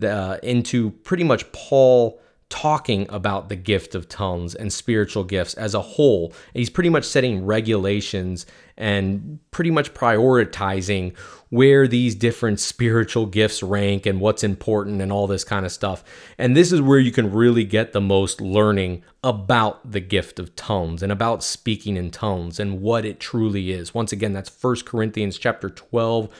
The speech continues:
through fourteen. Now, mind you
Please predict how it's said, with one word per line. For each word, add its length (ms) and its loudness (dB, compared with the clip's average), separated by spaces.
through 420 -2
fourteen. 1300 -4
Now, 120 -2
mind 320 2
you 100 -10